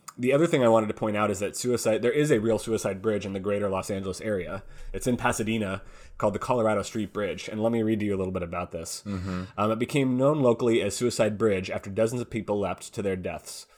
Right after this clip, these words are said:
Speaker 1: The bridge had a reputation before it was even built, as a construction worker fell to his death and landed in the wet cement under the bridge. This is,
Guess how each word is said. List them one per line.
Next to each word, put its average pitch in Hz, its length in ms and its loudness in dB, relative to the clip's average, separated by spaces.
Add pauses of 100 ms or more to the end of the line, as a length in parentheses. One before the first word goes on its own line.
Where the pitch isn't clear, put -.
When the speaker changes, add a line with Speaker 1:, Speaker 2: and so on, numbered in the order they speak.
(380)
Speaker 1:
The 113 80 0
bridge 123 380 0
had 113 120 0
a 104 60 2
reputation 110 560 -2
before 104 220 -2
it 101 40 -2
was 98 120 -6
even 95 200 -6
built, 95 300 -4
as 98 160 -8
a 95 40 -10
construction 107 500 -4
worker 98 180 -4
fell - 160 -2
to 104 80 0
his 95 100 -4
death 95 220 -4
and 92 80 -6
landed 101 240 -4
in 98 80 -4
the 92 60 -6
wet 95 180 -4
cement 98 360 -6
under 107 220 -4
the 95 80 -4
bridge. 85 400 -8
This 104 180 -6
is, 98 300 -8